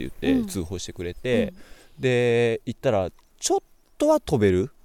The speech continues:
Speaker 1: やつがいて、その時もこう走って、一応こう捕獲をして、できたら、あの、右翼のところちょっとこうぶつけて、
Speaker 2: あー、
Speaker 1: ん、
Speaker 2: はい。
Speaker 1: あの、古い傷なんですけど、
Speaker 2: ええ。
Speaker 1: あって、よく生きてたなっていう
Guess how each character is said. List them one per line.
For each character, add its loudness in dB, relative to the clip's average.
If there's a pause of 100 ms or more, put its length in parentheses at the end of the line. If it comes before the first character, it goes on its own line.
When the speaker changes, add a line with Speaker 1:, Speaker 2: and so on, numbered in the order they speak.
(260)
Speaker 1:
や -4
つ -12
が -4
い -6
て、 -4
そ -4
の -2
時 -4
も -6
こ -10
う -10
走 -8
っ -8
て、 -4 (160)
一 -8
応 -4
こ -4
う -16
捕 -18
獲 -6
を 0
し -8
て、 -2 (240)
で -6
き -12
た -6
ら、 -4
あ -6
の、 -6
右 -2
翼 0
の -4
と -12
こ 4
ろ 4
ち -2
ょ 2
っ -6
と -14
こ -6
う -6
ぶ -4
つ -10
け -2
て、 0 (240)
Speaker 2:
あ -4
ー、 2
Speaker 1:
ん、 -2
Speaker 2:
は -8
い。 -14
Speaker 1:
あ 2
の、 4
古 6
い 4
傷 -4
な 2
ん -2
で -4
す -16
け -4
ど、 0
Speaker 2:
え 2
え。 -2 (240)
Speaker 1:
あ -4
っ -6
て、 -6
よ 2
く 2
生 0
き -16
て 0
た -2
な -6
っ -16
て -16
い -6
う -8